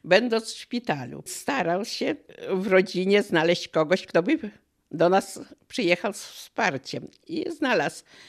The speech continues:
e, mamy, siostry, syna. On wrócił właśnie też jakoś, już ten losy wojenne, nie wiem dokładnie jak Michał wrócił, był w marynarce wojennej i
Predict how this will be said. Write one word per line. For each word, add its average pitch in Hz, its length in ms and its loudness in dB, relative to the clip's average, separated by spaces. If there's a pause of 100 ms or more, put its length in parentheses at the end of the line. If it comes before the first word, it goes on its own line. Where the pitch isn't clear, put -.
(320)
e, 185 140 -2
mamy, 175 420 2 (220)
siostry, 160 600 -2
syna. 139 540 -6 (680)
On 156 200 4
wrócił 165 420 0
właśnie 147 340 -2
też 156 220 -6
jakoś, 139 360 -4
już 160 140 -12
ten 151 180 -2
losy 147 300 -2
wojenne, 143 360 0
nie 143 160 2
wiem 139 180 0
dokładnie 139 500 -2
jak 135 320 -4
Michał 143 360 -2
wrócił, 143 380 -4
był 135 180 -2
w - 40 -12
marynarce 131 540 -4
wojennej 131 920 -6
i - 80 -10